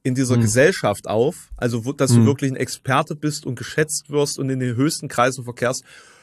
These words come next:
Speaker 1: Aber das ist ja nur dein Side-Business, weil dein Hauptbusiness ist ja, die ganzen Leute zu spio-, auszuspionieren und ein riesiges Netzwerk zu führen. Ich meine, wie,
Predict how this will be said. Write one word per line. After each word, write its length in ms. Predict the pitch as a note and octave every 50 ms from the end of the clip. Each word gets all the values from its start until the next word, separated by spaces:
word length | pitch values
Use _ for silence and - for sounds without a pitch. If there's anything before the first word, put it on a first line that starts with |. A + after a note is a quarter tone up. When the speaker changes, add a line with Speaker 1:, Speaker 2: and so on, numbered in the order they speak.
| _ _ _ _ _
Speaker 1:
Aber 200 | - - D#3 E3
das 160 | D#3+ F3 C#3+
ist 120 | E3 D3 -
ja 80 | E3+
nur 140 | D3+ C#3 C#3
dein 160 | - C3+ B2+
Side-Business, 880 | B2 - - E3 G#3 C3+ - - - E3+ D3+ - C#3 C3 A#2 - - -
weil 100 | C#3 C#3
dein 220 | C3 C3+ B2+ B2
Hauptbusiness 640 | C#3+ F3 A#3 B3 - - D#3+ D#3 D3+ D3+ E3 D#3 D#3
ist 160 | F3+ D3+ -
ja, 100 | - D#3
die 180 | D3 D3+ D3 C#3+
ganzen 300 | - E3 D#3+ E3 - E3+
Leute 300 | D3+ D#3 F3 G3 F#3 E3+
zu 160 | - - E3
spio-, 340 | D3+ - - E3 D#3+ D#3 E3
auszuspionieren 880 | D#3+ D3 E3+ F#3 F3+ - - D#3 - - E3 D#3+ E3 D#3 D#3 E3 E3+ E3+
und 100 | D#3+ D3+
ein 40 |
riesiges 420 | D3+ D3+ E3 E3 D#3 D#3 D3+ C#3 -
Netzwerk 480 | E3 F#3+ F#3 - - D#3 C#3+ C#3 C#3+
zu 80 | - C#3
führen. 260 | B2+ - C3+ C3 B2
Ich 100 | B2+ A#2
meine, 200 | C#3 C#3+ C#3 B2+
wie, 160 | C#3+ D3 D3